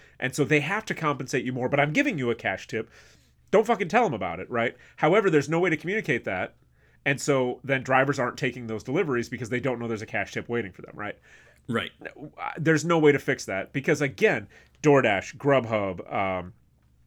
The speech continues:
Speaker 1: Shipt, all of these things are extremely predatory, quote, software companies. They're doing not, like,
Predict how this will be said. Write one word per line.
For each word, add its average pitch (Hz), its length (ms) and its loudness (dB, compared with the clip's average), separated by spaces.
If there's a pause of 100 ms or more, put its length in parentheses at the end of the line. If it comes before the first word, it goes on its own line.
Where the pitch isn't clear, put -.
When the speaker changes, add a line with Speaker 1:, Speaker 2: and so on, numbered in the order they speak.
(840)
Speaker 1:
Shipt, - 380 4
all 147 200 6
of 135 80 2
these 131 140 -4
things 117 200 -8 (120)
are 139 260 4
extremely 147 500 0
predatory, 127 680 0
quote, 135 340 2
software 117 500 0
companies. 101 540 -12 (320)
They're 139 180 8
doing 131 380 0 (240)
not, 135 240 -2
like, 156 240 4